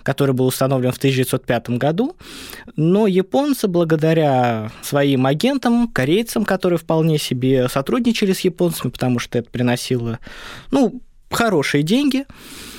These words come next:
э, скупали землю у крестьян, крестьяне разорялись очень многие, и как раз-таки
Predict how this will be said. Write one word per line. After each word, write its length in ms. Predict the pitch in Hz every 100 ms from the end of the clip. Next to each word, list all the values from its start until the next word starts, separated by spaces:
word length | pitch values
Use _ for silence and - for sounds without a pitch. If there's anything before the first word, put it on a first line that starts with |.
| - -
э, 520 | 143 143 143 143 139 147
скупали 460 | - 190 147 127
землю 400 | 147 214 285 240
у 60 | 220
крестьян, 540 | - 214 - 208 185
крестьяне 420 | 170 190 - 262 143
разорялись 720 | 120 117 120 180 226 214 175
очень 240 | 156 160
многие, 460 | 151 151 143 127 131
и 200 | - 190
как 200 | 190 180
раз-таки 600 | 240 - 202 - 202